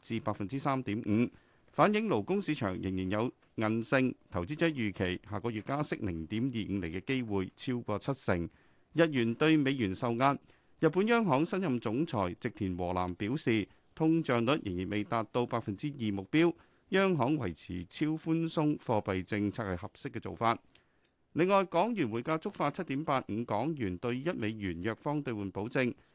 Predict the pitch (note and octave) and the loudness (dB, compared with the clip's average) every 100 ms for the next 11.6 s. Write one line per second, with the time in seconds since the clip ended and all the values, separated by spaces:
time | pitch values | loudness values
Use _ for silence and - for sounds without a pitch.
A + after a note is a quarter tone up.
0 | _ D#3 D#3+ D3+ B2 C#3+ C#3 B2 B2 A#2 | _ -2 -2 -2 -4 -2 -2 -2 -2 -4
1 | - F#2+ E2 A#2 A#2 - - G2 F2+ F#2+ | -8 -12 -8 -4 -4 -4 -10 -8 -6 -4
2 | C3+ C3 D3+ D#3+ D#3+ A2 - B2 - E3 | -4 -4 -2 -2 -2 -4 -4 -4 -2 -4
3 | - _ _ - G3+ - - B2 A#2 G#2 | -6 _ _ -10 -8 -6 -4 0 2 0
4 | G#2 F#2+ A2+ C#3+ F2+ D#2 D3 D3 A2 C#3+ | 0 -2 0 -2 -4 -4 -4 0 0 0
5 | - _ _ _ F#3+ G3 G#3 E3+ G2+ G#2 | -2 _ _ _ -4 -2 -2 -2 -2 0
6 | F#2 E2 - - D3+ B2+ A#2 C3 D#3 C#3 | 0 -2 -6 -4 -2 -2 -2 -2 0 -2
7 | F2+ F2 E2 A#2 C#3 G#2 F#2+ B2 C3 - | -2 -4 -4 -2 -2 -2 -4 -4 -4 -6
8 | F#2 E2+ - B2+ A#2 G#2 G2+ G#2 G2 A2+ | -4 -4 -4 -6 -6 -6 -4 -4 -4 -4
9 | G#2 - F#2+ - A2 - F2+ - A2+ F#2+ | -4 -6 -10 -4 -4 -4 -8 -12 -14 -12
10 | F#2+ A#2+ D3+ - G2+ G2 - D#3+ A#2+ G2 | -6 -6 -6 -6 -6 -4 -4 -2 -2 -2
11 | F2+ F2+ G2 C3+ G#2 | -4 -4 -2 0 0